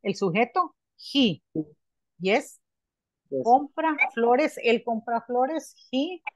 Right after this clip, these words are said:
Speaker 1: el verbo, ¿cuál sería?
Speaker 2: Buy.
Speaker 1: Este es el verbo normal, ¿verdad? La
Speaker 2: Ujú.
Speaker 1: base del verbo. Pero como el sujeto es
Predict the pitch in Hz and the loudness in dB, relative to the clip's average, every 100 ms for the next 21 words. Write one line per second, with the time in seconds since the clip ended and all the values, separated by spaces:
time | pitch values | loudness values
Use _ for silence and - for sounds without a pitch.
0 | - 208 196 240 254 285 254 254 277 240 | -6 -4 2 2 2 2 0 2 0 0
1 | 151 - - _ _ _ _ _ _ _ | -2 -6 -18 _ _ _ _ _ _ _
2 | - - 131 135 147 113 - - - - | -20 -18 -6 2 4 2 -2 -12 -14 -18
3 | _ _ _ _ _ _ _ _ _ _ | _ _ _ _ _ _ _ _ _ _
4 | _ _ 311 _ _ _ _ _ _ _ | _ _ -20 _ _ _ _ _ _ _
5 | 202 214 214 330 285 226 180 190 165 160 | 0 0 0 -2 2 2 4 2 2 -2
6 | 156 156 196 277 175 139 - 185 _ _ | -4 -4 -2 -2 0 -2 -2 -6 _ _
7 | _ - 165 160 220 - 180 165 156 147 | _ -2 0 2 2 0 -6 -6 -4 -6
8 | 160 165 _ _ _ - 208 185 190 180 | -6 -14 _ _ _ 4 6 4 2 0
9 | 175 - 170 139 185 - 220 226 | 0 -2 -8 -4 -4 -2 2 2